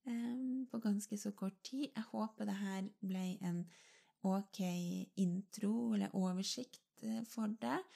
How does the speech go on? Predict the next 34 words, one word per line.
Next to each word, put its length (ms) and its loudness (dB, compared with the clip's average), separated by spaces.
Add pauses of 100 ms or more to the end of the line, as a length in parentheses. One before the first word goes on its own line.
(200)
og 80 -18
kanskje 300 0
har 80 4
gitt 240 -2
deg 160 0
noen 180 4
nye 320 4
perspektiver, 720 -4
noen 160 2
nye 460 -2
tanker 500 -6
som, 720 0 (720)
eh, 380 0
som 200 2
du 100 2
kan 560 2
ta 140 0
med 320 2
deg. 180 2 (560)
Eh, 300 2
så 160 -4
kommer 280 2
jeg 160 -4
tilbake 580 -4
med 160 2
mer 420 2
om 140 4
de 80 2
her 180 0
ulike 640 0
temaene 580 0
etter 280 -8
hvert. 400 -8 (680)
Ehm, 640 0